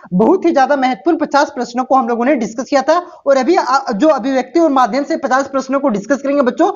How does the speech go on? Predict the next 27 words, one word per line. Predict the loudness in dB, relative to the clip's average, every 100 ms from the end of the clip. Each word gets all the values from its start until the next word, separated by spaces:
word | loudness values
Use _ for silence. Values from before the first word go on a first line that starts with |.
| -8 _ -2
इस | -2 -2 -4 0
टॉपिक | 0 0 0
से | 0
आपका | 0 0 0 -2 -10 -4
दस | 0 0 0
प्रश्न | -6 -2 0
हमेशा | 0 -2 0
आता | 0 2 2
है | 2 -2 -6
और | -2
इस | 0 2
बार | 0 2
भी |
आपका | 2 2 -2
दस | -2 -2
प्रश्न | -2 -2 -2 -4 -8 _ -2
आने | 0 0 0
की | 0
संभावना | 0 0 2 2 2
है | 2
और | 2
मॉडल | 0 0
पेपर | -2 -2 0
में | 0 0
भी |
दस | 0 0
प्रश्न | -2 -4 -2